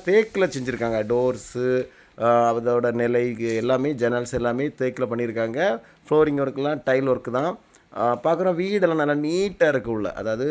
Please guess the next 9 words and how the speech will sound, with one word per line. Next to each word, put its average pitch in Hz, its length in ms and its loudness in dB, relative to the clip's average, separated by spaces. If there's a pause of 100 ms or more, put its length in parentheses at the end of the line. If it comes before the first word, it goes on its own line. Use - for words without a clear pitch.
(200)
வெளியில 135 360 0
கொஞ்சம் 143 680 -2
பெயிண்டிங் 135 440 -2
வந்து 123 240 -4
கொஞ்சம் 120 500 -4
சுமாரா 117 340 0
இருந்தாலும் 113 480 -2
உள்ள 165 320 2
பார்த்தீங்கன்னா 104 460 -6